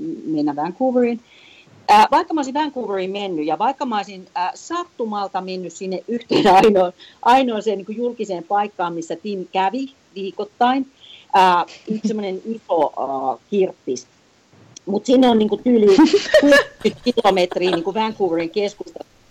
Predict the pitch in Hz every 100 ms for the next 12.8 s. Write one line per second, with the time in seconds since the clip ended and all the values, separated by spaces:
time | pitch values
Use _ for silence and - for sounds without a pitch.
0 | _ - - 247 330 392 339 254 269 254
1 | 254 226 214 - - 262 285 277 180 185
2 | - 175 196 180 _ _ 247 277 269 214
3 | 185 143 - _ _ _ 196 185 208 -
4 | 254 240 262 262 311 302 214 175 180 202
5 | 208 226 220 202 165 170 156 160 151 151
6 | 117 - _ _ - - - - - 214
7 | 226 - 254 262 - 262 269 254 285 277
8 | - 269 - 262 269 262 220 - 190 185
9 | 202 247 220 190 185 185 190 254 254 226
10 | _ 165 165 147 143 135 135 139 - 277
11 | 262 254 - 147 147 143 143 151 151 180
12 | 151 127 131 127 123 - 82